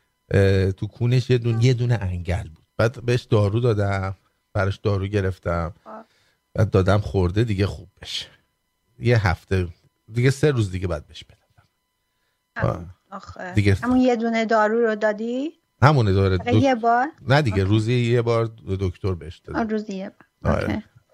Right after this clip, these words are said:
Speaker 1: البته چیز خاصی نبود، آه. گفت می-، می-، میره خودش، ولی ب-، بده که دیگه چیز نباشه.
Speaker 2: این کوچولو الان دیگه، تو بزرگ می‌شی، سیستم ایمنیش قوی بشه و اینا،
Speaker 1: بس که هر
Speaker 2: بالاخره
Speaker 1: چیزی می‌رسه دهن می‌زنه
Speaker 2: آره.
Speaker 1: بهش.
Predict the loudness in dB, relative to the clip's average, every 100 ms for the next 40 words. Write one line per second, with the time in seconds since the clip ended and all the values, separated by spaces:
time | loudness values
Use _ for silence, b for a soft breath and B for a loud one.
0 | _ -2 -2 0 0 0 2 2 2 -2
1 | -2 0 0 -2 0 -2 -4 -4 -4 -4
2 | -6 -2 -2 -2 -2 2 4 4 2 -4
3 | -4 -4 -2 0 -2 -8 -10 -2 0 2
4 | 0 -2 -12 _ -10 -10 -8 -10 -12 _
5 | _ _ -16 -14 -16 -16 -18 -20 b b
6 | b b -4 -2 -2 -4 -6 -4 0 2
7 | 2 2 -2 -4 -8 -12 -8 -6 -6 -6
8 | -6 -4 -4 -4 -8 -8 -10 -12 -8 -6
9 | -6 -6 -4 -4 -4 -4 -6 -4 -4 -4
10 | -8 -8 -8 -10 -8 0 2 2 0 -2
11 | 0 0 0 -6 -6 -6 -2 -2 0 -2
12 | 0 0 0 -4 -8 -4 -2 0 2 4
13 | 6 4 0 -6